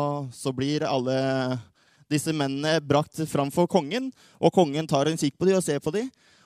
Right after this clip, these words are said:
Og det står at, ehm, kongen, eller at disse fire guttene var ikke til å sammenligne med noen av de andre. De var, de så mye bedre ut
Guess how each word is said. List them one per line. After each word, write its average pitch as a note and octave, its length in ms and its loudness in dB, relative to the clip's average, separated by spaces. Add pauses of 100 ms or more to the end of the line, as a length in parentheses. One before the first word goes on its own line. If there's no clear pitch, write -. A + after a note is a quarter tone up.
Og E3 400 6
det F3 160 0
står F#3+ 320 0
at, - 240 -6 (720)
ehm, D#3+ 600 -6 (200)
kongen, F#3 560 -2
eller E3+ 220 0
at D#3+ 200 -2
disse E3+ 240 -2
fire D3+ 200 0
guttene D#3+ 320 2
var E3 160 0
ikke C#3 180 -4
til C#3 140 -4
å D#3 40 -4
sammenligne B2 540 -8
med D3 140 -2
noen A#2+ 240 0
av A2+ 40 -8
de C#3 80 -2
andre. A#2+ 280 -4
De C3+ 160 -4
var, D3 260 0
de D#3+ 460 -4
så D#3 200 2
mye C#3+ 320 -2
bedre B2 300 2
ut - 160 2